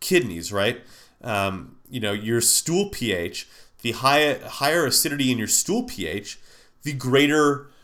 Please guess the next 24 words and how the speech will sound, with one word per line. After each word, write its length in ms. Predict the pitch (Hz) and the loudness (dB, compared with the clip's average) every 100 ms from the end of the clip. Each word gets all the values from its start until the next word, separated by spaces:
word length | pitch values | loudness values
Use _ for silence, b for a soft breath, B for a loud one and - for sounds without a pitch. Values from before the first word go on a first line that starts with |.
| b - | b -20
uh, 180 | 104 113 | -10 -8
chances 500 | - 151 147 143 127 | -4 -2 -2 -2 -2
you 60 | 127 | -2
have 240 | 120 120 | 2 2
at 80 | 120 | 2
developing 400 | 123 110 107 120 | 0 -2 -2 -6
colon 340 | - 233 175 | -6 -2 -2
cancer. 520 | 101 92 85 - - - B B B | -4 -10 -10 -12 -14 -20 B B B
And 120 | 120 | -6
the 120 | 117 | -6
higher 500 | 117 151 151 165 151 | -4 2 2 4 2
general 600 | 127 143 139 135 117 - - | 0 -2 2 2 2 -2 -6
body 300 | - 131 135 | 2 2 2
acidity, 640 | 117 - 202 226 117 110 - b b b | 0 2 2 0 -4 -8 -12 b b b
uh, 180 | - 85 | -6 -6
levels, 640 | 104 107 90 87 127 - b b b b - | 0 0 0 -2 -6 -6 b b b b -20
the 460 | - 131 127 135 123 | -20 -6 0 0 0
greater 320 | 123 151 165 | 2 2 2
chance 320 | - 135 127 | 0 -2 -2
of 100 | 123 | -2
you 80 | 123 | -2
developing 540 | 123 120 110 123 117 | 2 2 2 -2 -6
osteopenia, 720 | - 101 101 117 - - 101 | -6 -6 -4 -4 -6 -8 -4
osteoporosis. 1000 | 98 101 - 117 - 156 202 - - - | -2 -2 -2 -10 -2 0 2 0 -4 -14